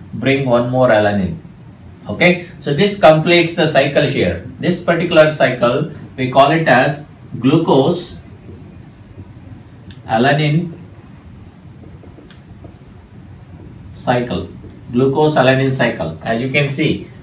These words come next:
alanine is moving out of skeletal muscle, going to the liver. In the liver, alanine is converted to pyruvate. Pyruvate is converted to glucose. Glucose comes out into the blood,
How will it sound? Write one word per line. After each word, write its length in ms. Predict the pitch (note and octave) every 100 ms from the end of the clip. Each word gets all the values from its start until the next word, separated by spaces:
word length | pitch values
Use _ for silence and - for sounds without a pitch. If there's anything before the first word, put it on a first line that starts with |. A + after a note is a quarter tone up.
| -
alanine 460 | A#2+ C#3+ D3+ D#3+ D#3+
is 200 | D#3 B2+
moving 380 | B2+ C#3+ D3+ C#3
out 220 | C#3+ D3
of 120 | D3
skeletal 420 | - C#3+ C3 B2+
muscle, 440 | A2+ G#2+ D3 A3 - - - -
going 320 | A2+ C#3 D3+
to 80 | E3
the 120 | D#3+
liver. 480 | D#3+ B2 C3 - - -
In 160 | B2 C#3
the 100 | D3+
liver, 460 | D#3 C#3+ D3 - A2+
alanine 380 | A#2 C3+ D3 D3
is 120 | D3
converted 480 | D3+ C#3+ C#3+ D3 D3+
to 80 |
pyruvate. 640 | D#3 C#3 C3+ A2+ G#2+ - - - - -
Pyruvate 400 | C3 C#3 D#3 D#3
is 140 | D3+ D#3
converted 420 | C#3+ C#3+ D3 D3
to 80 | D#3+
glucose. 580 | D#3 D#3+ C#3 D3+ - -
Glucose 540 | - B2 C#3 D#3 D#3
comes 280 | D#3 C#3+ -
out 220 | D3+ -
into 160 | D3 D3+
the 140 | D#3
blood, 420 | A#2+ B2+ C#3 -